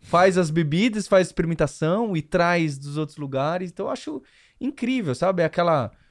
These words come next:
curiosidade de nerd que vira profissão. É, eu acho incrível, eu fico fascinado com isso, né? É, então eu acho que esse, esse é um hábito do café,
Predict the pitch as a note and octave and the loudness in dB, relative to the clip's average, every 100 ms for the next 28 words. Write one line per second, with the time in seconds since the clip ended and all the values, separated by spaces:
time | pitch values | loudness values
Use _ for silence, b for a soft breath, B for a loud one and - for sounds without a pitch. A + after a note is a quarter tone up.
0 | b - D#3 C#3 D3 D3 C3+ C3+ C3 C3 | b 0 2 4 4 4 2 -4 -2 2
1 | D#3 F3+ D3+ - C#3 C3 C3+ A#2+ - G#3+ | 2 2 -2 -8 -2 -2 -2 -8 -4 -2
2 | G#3+ - _ _ _ _ - A#2+ A2+ G#2+ | -2 -6 _ _ _ _ -8 -4 -4 0
3 | D3 F#3 A#3+ - G3 A#2+ - D#3+ E3+ D#3 | 2 2 -2 -6 -4 -4 -6 -8 -6 -6
4 | C3+ A#2 - E3 - F#3+ G3 G#3 G#3 D3 | -8 -12 -6 -6 -4 -6 -6 -8 -8 -8
5 | - D3+ C3+ b b b b - A#2 A2+ | -8 -8 -8 b b b b -14 -10 -8
6 | A2+ A2 G#2+ A2 - D3+ D3+ D3+ E3 D#3 | -8 -8 -10 -14 -12 -4 -2 -2 -4 -4
7 | D#3+ C3+ C#3+ D#3+ B2+ A#2+ D3 G3 A3 D#3 | -2 -2 -2 -2 0 0 0 -2 -6 -6
8 | B2+ B2 B2+ A#2 - F#3 A#3+ C4+ | -6 -6 -8 -10 -6 -4 -4 -6